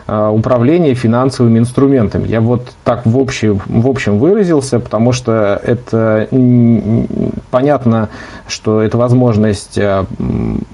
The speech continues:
совершать платежи, м, переводы, следить за своими, м, карточками, вкладами. Но, э, там есть ещё много-много, э, различных функций, о которых мы сегодня поговорим, которые позволяют нам,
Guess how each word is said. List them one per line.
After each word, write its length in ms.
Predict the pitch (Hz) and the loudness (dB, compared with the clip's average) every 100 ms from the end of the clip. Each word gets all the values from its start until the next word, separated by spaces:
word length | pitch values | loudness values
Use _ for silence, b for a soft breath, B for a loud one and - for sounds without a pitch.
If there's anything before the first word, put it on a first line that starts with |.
| - - - - - | -20 -20 -20 -14 -10
совершать 420 | - 120 120 117 | -4 -2 0 -2
платежи, 720 | 123 104 110 107 160 190 170 - | -2 0 0 2 4 4 2 -2
м, 300 | - - - - | -4 -4 -4 -4
переводы, 800 | 120 104 98 151 175 139 135 127 B B B | -2 -2 0 2 2 2 2 0 B B B
следить 480 | - 120 117 117 - | -2 2 2 2 0
за 480 | 104 104 110 113 110 | -2 0 2 2 0
своими, 640 | - - 107 113 110 104 101 | -2 -4 0 2 2 2 0
м, 400 | - 101 98 92 - | -2 -2 -2 -2 -4
карточками, 880 | 127 170 - 139 - 131 123 117 120 B B B | -2 0 0 -4 0 2 2 2 -2 B B B
вкладами. 960 | 87 - 110 123 165 147 135 127 117 113 B B | -12 -4 0 2 2 2 2 4 2 0 B B
Но, 380 | 113 165 196 175 | 0 2 2 0
э, 280 | - 120 117 113 | 0 0 0 0
там 160 | 151 | 2
есть 200 | 131 139 123 | 2 2 0
ещё 240 | - 139 | 0 2
много-много, 1120 | 120 123 160 131 117 117 127 113 110 107 - - | 4 4 2 2 2 4 4 2 2 0 -2 -2
э, 480 | 107 107 107 104 107 | -2 0 0 0 0
различных 540 | 113 120 127 - 104 | 0 2 0 0 -4
функций, 440 | - 180 247 - | -2 0 0 -2
о 40 | 139 | -2
которых 280 | 120 120 127 | 0 0 0
мы 80 | |
сегодня 280 | 120 120 113 | 0 2 0
поговорим, 640 | 107 107 110 117 165 220 214 B B - | 0 0 0 2 4 2 0 B B -8
которые 300 | 104 165 175 | -4 0 0
позволяют 600 | 120 101 107 120 165 127 | 0 0 0 2 0 0
нам, 340 | 107 139 139 | 0 0 -2